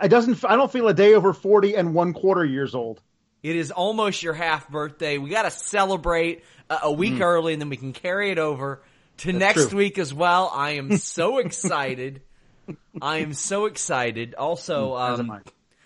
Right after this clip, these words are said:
Speaker 2: this is, uh, the two-day anniversary of me watching and surviving Monday Night Raw, so also a very special day for me and for nobody else. One word, guys. Alex, who won tonight,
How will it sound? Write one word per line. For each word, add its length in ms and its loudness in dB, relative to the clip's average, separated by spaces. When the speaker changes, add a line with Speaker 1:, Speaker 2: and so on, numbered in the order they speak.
Speaker 2:
this 280 -6
is, 440 -6
uh, 220 -8
the 120 -4
two-day 680 0
anniversary 600 -6
of 60 -8
me 200 -8
watching 720 -6
and 200 -8
surviving 640 -6
Monday 240 -6
Night 240 -6
Raw, 340 0
so 420 -10
also 360 -4
a 40 -4
very 260 -4
special 440 -8
day 220 -2
for 200 -10
me 340 -6
and 160 -10
for 160 -14
nobody 720 -4
else. 480 -10
One 400 -2
word, 420 0
guys. 720 -2
Alex, 460 -6
who 160 -6
won 300 -6
tonight, 420 -8